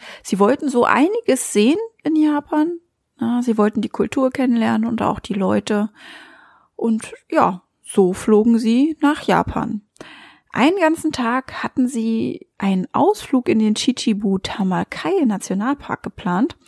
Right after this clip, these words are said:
Das war ein Nationalpark, der sich auf über dreitausendzweihundert Kilometer erstreckte und befindet sich in vier Präfekturen:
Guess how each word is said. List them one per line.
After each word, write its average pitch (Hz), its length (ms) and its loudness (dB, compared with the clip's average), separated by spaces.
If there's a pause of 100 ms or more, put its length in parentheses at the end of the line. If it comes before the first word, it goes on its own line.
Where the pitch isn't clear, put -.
(340)
Das - 180 0
war 269 120 4
ein 302 80 6
Nationalpark, 277 800 2
der 285 140 0
sich - 260 -4
auf - 200 -2
über 254 300 0
dreitausendzweihundert 202 960 0
Kilometer 190 480 -4
erstreckte - 600 -2
und 185 240 -2
befindet 190 480 -2
sich - 280 -6
in 175 180 -6
vier - 240 -4
Präfekturen: - 880 -10